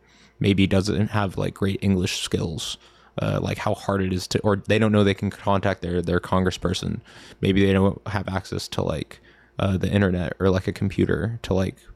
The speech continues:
uh, reach out to us, to email us, like,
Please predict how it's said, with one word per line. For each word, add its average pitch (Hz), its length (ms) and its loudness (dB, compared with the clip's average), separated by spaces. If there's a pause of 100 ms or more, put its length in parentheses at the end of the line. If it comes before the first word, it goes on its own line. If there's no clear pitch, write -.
(600)
uh, 98 220 -2
reach 101 260 2
out 95 140 0
to - 100 -4
us, - 140 -4
to 95 160 0
email 90 360 0
us, - 300 -6
like, 80 320 -2